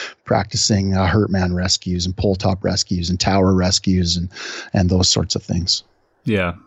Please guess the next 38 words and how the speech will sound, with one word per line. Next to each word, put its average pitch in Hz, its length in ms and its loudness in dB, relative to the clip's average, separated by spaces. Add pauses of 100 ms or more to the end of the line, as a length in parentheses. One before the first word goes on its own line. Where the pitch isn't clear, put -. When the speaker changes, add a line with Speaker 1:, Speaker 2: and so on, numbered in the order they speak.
(100)
Speaker 2:
no, 107 180 4
that, 123 160 6
it's 120 140 2
so 123 220 4
important. 104 380 4
And 107 60 6
obviously 107 360 2
with, 98 260 0
with 98 180 0
what 104 160 2
you 127 140 4
guys 104 220 4
are 90 60 -2
dealing 101 300 2
with, 98 180 0
it's 101 220 -4
a 107 60 2
life 104 320 0
and 104 80 4
death 101 240 0
issue. 101 340 0 (340)
Ours 110 300 2
is 104 160 2
normally, 104 680 4 (220)
you 120 80 -2
know, 95 100 0
of 107 220 0
our 120 300 2
lives, 117 340 2
of 92 120 -6
course, 113 320 2
but 110 120 0
other 107 180 2
people's 110 360 2
lives 107 280 2
as 95 140 -4
well. 107 260 0
But, 101 320 -4